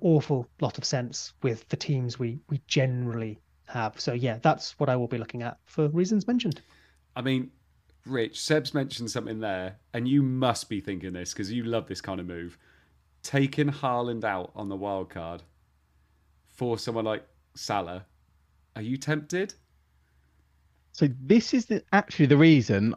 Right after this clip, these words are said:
Speaker 3: I'm starting to think I won't need to use the wild card.
Speaker 2: Ooh.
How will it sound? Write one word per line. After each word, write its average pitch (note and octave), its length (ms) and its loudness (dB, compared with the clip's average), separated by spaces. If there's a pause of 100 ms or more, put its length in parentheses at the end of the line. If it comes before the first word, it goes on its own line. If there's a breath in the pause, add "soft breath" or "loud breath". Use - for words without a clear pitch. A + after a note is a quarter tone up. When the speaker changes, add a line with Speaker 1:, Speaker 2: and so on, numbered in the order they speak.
Speaker 3:
I'm E3 220 6
starting D#3 680 2
to C3+ 100 -4
think B2+ 400 2
I A#2+ 100 4
won't B2 440 4 (320)
need A#2+ 320 0
to - 120 -4
use A2 240 4
the A#2+ 80 -2
wild A2 280 4
card. - 360 -4 (420)
Speaker 2:
Ooh. F2+ 360 -10